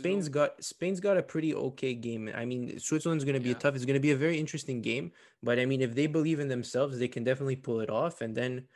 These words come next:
Speaker 1: those, their semifinal game is gonna be a challenging one. But I mean, one game at a time. If they could get through
Speaker 2: Yeah,
Speaker 1: this
Speaker 2: one game at a
Speaker 1: round.
Speaker 2: time, yeah. And at this point, it's one get it, uh, uh, one game at a time for every team. Like, y-, y-, there's nothing that's, like,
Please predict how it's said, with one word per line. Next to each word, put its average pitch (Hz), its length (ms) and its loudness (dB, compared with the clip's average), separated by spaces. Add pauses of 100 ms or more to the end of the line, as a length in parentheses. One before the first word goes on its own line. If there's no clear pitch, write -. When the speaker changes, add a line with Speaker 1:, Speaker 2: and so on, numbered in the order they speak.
(500)
Speaker 1:
those, 139 340 6 (140)
their 156 100 8
semifinal 143 720 2
game 117 220 0
is 107 80 -2
gonna 113 160 -2
be 107 100 0
a 107 60 0
challenging 107 480 -2
one. 107 160 -4
But 110 100 0
I 110 60 0
mean, 113 180 -4
one 139 160 0
game 143 240 2
at 123 100 0
a 113 60 0
time. 131 300 -4
If 110 80 -6
they 117 100 0
could 120 160 -2
get 147 180 0
through 139 140 -2
Speaker 2:
Yeah, 131 140 2
Speaker 1:
this 123 100 2
Speaker 2:
one - 120 -8
game 117 40 2
at 113 60 4
a 117 40 4
Speaker 1:
round. 165 280 0
Speaker 2:
time, 110 180 -16
yeah. 110 320 -10
And 117 400 -8
at 143 80 -2
this 165 180 -2
point, 143 240 0
it's 123 160 -10
one 120 160 -6
get 117 120 -6
it, 117 140 -8 (120)
uh, 120 200 -8 (200)
uh, - 80 -14
one 131 160 -6
game 131 160 -10
at 123 80 -8
a 123 40 -12
time 120 140 -14
for 123 120 -16
every 117 160 -14
team. 117 240 -8
Like, 110 160 -10
y-, 120 100 -10
y-, 113 340 -8
there's 120 220 -4
nothing 127 580 -2
that's, - 640 -10
like, 107 240 -14